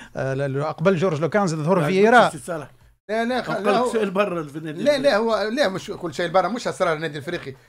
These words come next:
Speaker 3: ال-، النادي الافريقي وقت اللي نبداو ندخلوا في حوار يا-، يعرفوه بالسيف.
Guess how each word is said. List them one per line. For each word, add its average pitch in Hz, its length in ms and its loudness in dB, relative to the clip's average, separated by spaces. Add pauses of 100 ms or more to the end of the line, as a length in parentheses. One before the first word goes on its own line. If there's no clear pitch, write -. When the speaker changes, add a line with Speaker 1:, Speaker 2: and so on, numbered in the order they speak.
(120)
Speaker 3:
ال-، 160 100 -6
النادي 180 300 -4
الافريقي 233 480 -6 (220)
وقت 143 200 -12
اللي 185 140 -4
نبداو 220 260 0
ندخلوا 208 300 -6
في 170 140 -10
حوار 175 340 0 (560)
يا-، 269 220 4
يعرفوه 254 380 4
بالسيف. 226 460 0